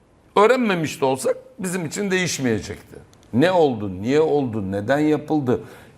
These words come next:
istifa etti mi, ettiyse ne gerekçeyle etti? Bir istifa ediyorum dilekçesinin altına acaba,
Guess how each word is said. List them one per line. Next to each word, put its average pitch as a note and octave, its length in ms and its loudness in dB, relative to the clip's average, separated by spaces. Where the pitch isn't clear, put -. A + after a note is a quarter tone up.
istifa D3+ 520 2
etti D3 440 -6
mi, D3+ 200 0
ettiyse E3+ 680 0
ne F#3 100 2
gerekçeyle F#3 680 2
etti? F2+ 320 -8
Bir G#3+ 160 0
istifa F3+ 500 2
ediyorum C3 440 0
dilekçesinin D3+ 580 -4
altına D#3+ 500 -4
acaba, C3+ 640 2